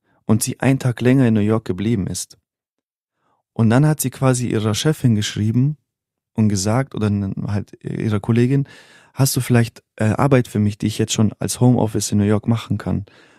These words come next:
Und sie hat zu ihr gesagt, "Ja, wir haben einen Fotografen in Frankfurt gefunden, der wäre vielleicht interessant für dich, mal, äh, es wäre vielleicht interessant für dich, einen Beitrag über ihn auszustrahlen.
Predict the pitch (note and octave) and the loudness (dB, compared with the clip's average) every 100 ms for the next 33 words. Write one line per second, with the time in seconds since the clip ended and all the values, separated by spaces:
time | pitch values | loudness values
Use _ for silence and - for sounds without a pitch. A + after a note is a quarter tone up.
0 | _ - G#2 A#2+ C#3 - C3 A#2+ A#2 B2 | _ -2 0 2 2 2 0 2 0 0
1 | - A#2 C#3+ B2+ A#2 A#2 G#2 A2 G#2 - | -2 -2 -2 -2 -2 -2 0 -2 -4 -10
2 | _ _ _ - A2+ G#2 A#2+ C#3 C#3 A2 | _ _ _ -4 -2 2 2 2 2 0
3 | - B2+ D3+ F#2+ - G2+ - A2 - C3 | 2 0 0 -4 -4 -6 -2 -2 2 0
4 | D3 _ _ A2 A2 B2 - A#2+ A2+ A#2 | 0 _ _ 0 2 0 0 -2 -2 -4
5 | A2 G#2 B2 B2+ - G#2 A2+ - - _ | -2 -2 0 0 -2 -4 -6 -6 -16 _
6 | _ _ _ _ A2+ A2 A2 - A2 G#2+ | _ _ _ _ 0 2 2 -2 -4 -2
7 | G2 G2+ A#2+ A#2+ G#2+ G#2 - A#2+ B2 A2+ | -4 -4 -2 -2 -4 -6 -4 -4 -2 -4
8 | A2+ - - - - G#2+ A2+ B2+ B2 G#2+ | -4 -6 -14 -20 -8 0 2 2 0 -2
9 | F2+ F#2+ F#2 F2+ F#2 - - - F2+ F#2 | -2 -2 -4 -4 -6 -8 -10 -6 -6 -6